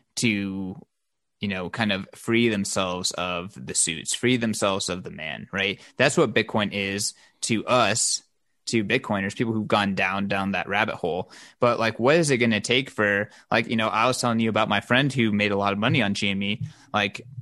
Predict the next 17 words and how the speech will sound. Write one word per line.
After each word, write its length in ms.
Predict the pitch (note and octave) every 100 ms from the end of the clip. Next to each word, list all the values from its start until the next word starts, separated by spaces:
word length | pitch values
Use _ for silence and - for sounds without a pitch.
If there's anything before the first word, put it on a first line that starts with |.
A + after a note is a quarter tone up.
| -
he's 260 | - D#3+
still 380 | - C#3 C#3 C3+
a 120 | B2
fiat 300 | B2 C3+ D#3+ -
apologist. 680 | A#2 F2+ D2+ - C#2 -
Like, 160 | G#2+ G2+
he 140 | C3
still 300 | B2+ - C3
doesn't 280 | B2 A#2+ A#2
buy 160 | G#2 G2+
into 240 | A#2 C3
the 80 | G#2+
Bitcoin 360 | G#2+ - G#2+ G#2
thing, 180 | G#2+ - _ -
despite 540 | B2 - - B2 D3 -
what 180 | G2+ F#2+
happened, 520 | - D#2 - - -